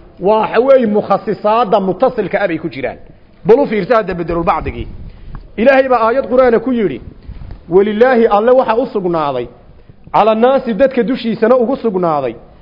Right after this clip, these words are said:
xijul beyti beytka u xajintiisa." Mankiibuu ugu dul sugnaaday istidaaca awooda. Ereyga man ihi maynu bedelul bacdi ahayn.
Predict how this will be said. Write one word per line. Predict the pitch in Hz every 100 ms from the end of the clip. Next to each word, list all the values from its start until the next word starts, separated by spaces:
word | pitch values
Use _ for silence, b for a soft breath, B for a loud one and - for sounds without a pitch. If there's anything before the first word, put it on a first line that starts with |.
| b -
xijul | 202 160 262 233
beyti | 247 262 226
beytka | 185 254 - 208
u | 185
xajintiisa." | 170 151 226 - 143 - - - b b b
Mankiibuu | 202 277 302 294 254 285 247 240
ugu | 262
dul | 277 240
sugnaaday | 226 208 196 214
istidaaca | 247 220 196 214 175
awooda. | 160 151 151 135 - - - -
Ereyga | 262 247 233
man | 240 262
ihi | 226
maynu | 240 262
bedelul | 208 180 196
bacdi | 214 226 214
ahayn. | 202 240